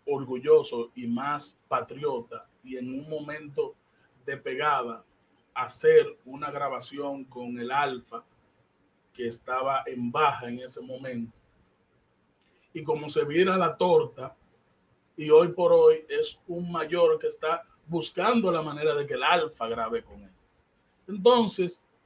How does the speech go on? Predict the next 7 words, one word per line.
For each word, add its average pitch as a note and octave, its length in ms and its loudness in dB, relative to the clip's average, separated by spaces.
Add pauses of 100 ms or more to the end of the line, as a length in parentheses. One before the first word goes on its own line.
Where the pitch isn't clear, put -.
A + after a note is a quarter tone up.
(120)
hago G#3 320 6
esa, G#3 800 4
eh, E3 220 -6
eh, - 140 -4 (760)
puntualizo G3+ 1000 2
eso, D3 380 0 (800)
porque F#3+ 640 0